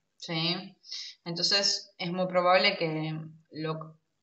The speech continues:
o sea, conozcas a esta persona, pero esta persona en realidad tenga la cabeza en otro lado, ¿sí? En cuanto a lo que es la acción, perdón, lo que es, eh, esta,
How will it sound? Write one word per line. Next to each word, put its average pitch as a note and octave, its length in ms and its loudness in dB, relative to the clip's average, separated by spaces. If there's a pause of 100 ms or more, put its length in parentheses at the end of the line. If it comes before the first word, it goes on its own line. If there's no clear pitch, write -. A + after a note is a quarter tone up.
(280)
o D3+ 60 -12
sea, - 280 -6
conozcas F3+ 420 -2
a - 40 -8
esta G3 200 0
persona, B3+ 640 6
pero - 100 -4
esta A#3+ 200 0
persona G3+ 580 2
en G3 100 0
realidad E3+ 760 6
tenga F3+ 180 0
la D#3+ 140 2
cabeza D3+ 380 0
en D#3+ 80 -4
otro D#3 240 -6
lado, - 380 -10 (300)
¿sí? - 400 -6 (840)
En A3 220 0
cuanto A3+ 460 4
a A3+ 40 4
lo A3+ 160 0
que - 100 6
es B3 80 2
la B3+ 160 10
acción, A#3 1120 2 (300)
perdón, F3 500 4
lo E3+ 140 2
que F#3+ 140 6
es, - 160 -4
eh, E3+ 300 -2
esta, E3+ 220 -4